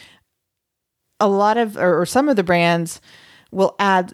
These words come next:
uh, sweeteners like stevia or sugar, or they'll add fruit juice to cut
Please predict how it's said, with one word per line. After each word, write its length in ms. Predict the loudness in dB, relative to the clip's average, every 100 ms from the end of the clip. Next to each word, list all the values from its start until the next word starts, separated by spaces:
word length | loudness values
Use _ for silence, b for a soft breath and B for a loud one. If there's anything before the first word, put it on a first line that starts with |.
| -6
uh, 140 | -4
sweeteners 800 | -4 -4 -4 0 0 0 -4 -4
like 180 | -2 -2
stevia 720 | -4 -4 -4 -2 0 0 0 -2
or 100 | -4
sugar, 800 | -4 -4 -2 0 0 0 -2 -6 _
or 420 | -4 -2 0 0 -2
they'll 220 | -2 -2
add 240 | -2 -2
fruit 260 | -4 -6 -4
juice 460 | -4 -4 -4 -8 -10
to 220 | -8 -8
cut 360 | -6 -2 -2